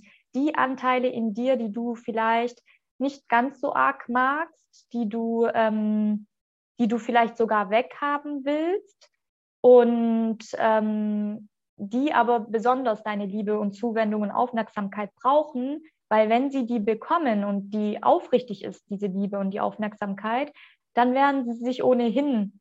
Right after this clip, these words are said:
verwandeln in Licht, in deine Stärken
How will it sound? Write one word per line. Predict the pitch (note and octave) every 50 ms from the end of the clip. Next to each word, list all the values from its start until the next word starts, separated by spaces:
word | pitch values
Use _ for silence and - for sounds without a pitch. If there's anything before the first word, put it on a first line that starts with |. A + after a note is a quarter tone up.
| _ _
verwandeln | - A3+ G3+ G3 G#3 G#3 G#3 G#3 F#3+ G3+ G3 G3 F#3+ F#3+ G3 G3 _ _ _ _ _ _ _ _ _
in | B3+ B3+ A#3+ A#3 A#3 A3+ A3 A3 A3+ - _ _ -
Licht, | A3 G#3+ A#3+ A#3 A#3 - - _
in | - B3 B3 A#3+ A#3
deine | A3 A3 G#3+ G#3+ G#3
Stärken | G#3+ - - A3 A3 G#3+ G#3+ G#3+ G#3 - F#3+ F#3+ F#3+ F#3+ F3+